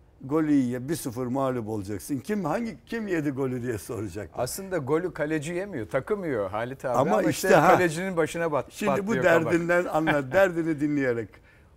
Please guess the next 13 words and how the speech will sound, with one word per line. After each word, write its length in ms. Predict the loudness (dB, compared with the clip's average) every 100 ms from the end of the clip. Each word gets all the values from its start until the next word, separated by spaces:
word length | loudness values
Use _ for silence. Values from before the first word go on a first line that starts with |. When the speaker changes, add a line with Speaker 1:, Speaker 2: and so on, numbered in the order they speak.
| -10
Speaker 1:
Mahalle 420 | -4 -2 -2 -2
maçında 540 | -4 -4 -2 -2 -2
bile 240 | -6 -6 -6
kaleci 400 | -4 -4 -2 -2
oynayanlar 600 | -2 -4 -4 -4 -4 -4
dinlesin. 500 | -6 -6 -8 -10 -12
Türkiye'nin 580 | -8 -8 -6 -6 -6 -6
en 220 | -4 -2
büyük 200 | -4 -6
kalecilerinden, 840 | -6 -6 -8 -8 -8 -8 -8 -8
en 180 | -6 -6
büyük 200 | -8 -8
bir 120 | -12